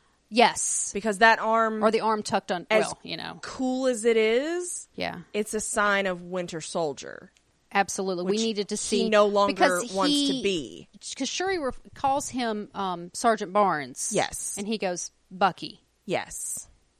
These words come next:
Speaker 1: Um, so to s-, we, I think we needed to see that transition to accept his transition back into being Bucky.
Speaker 2: Yeah.
Speaker 1: Um,
Speaker 2: Because,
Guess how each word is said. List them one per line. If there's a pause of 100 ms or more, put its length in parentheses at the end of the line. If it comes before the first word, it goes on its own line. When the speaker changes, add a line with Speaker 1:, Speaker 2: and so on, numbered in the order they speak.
(260)
Speaker 1:
Um,
so
to
s-,
we,
I
think
we
needed
to
see
that
transition
to
accept
his
transition
back
into
being
Bucky. (160)
Speaker 2:
Yeah. (160)
Speaker 1:
Um,
Speaker 2:
Because,